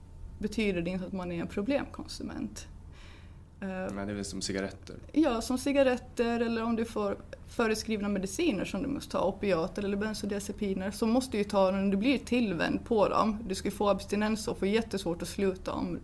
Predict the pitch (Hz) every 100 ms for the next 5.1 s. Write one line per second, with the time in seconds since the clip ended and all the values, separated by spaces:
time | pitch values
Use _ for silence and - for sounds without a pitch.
0 | - 190 175 - 190 180 170 - 175 -
1 | 240 285 190 170 - - 196 - - 196
2 | 214 - - - - - 190 208 214 240
3 | 254 214 202 196 196 180 180 - - -
4 | - 196 190 180 175 175 226 240 190 92
5 | -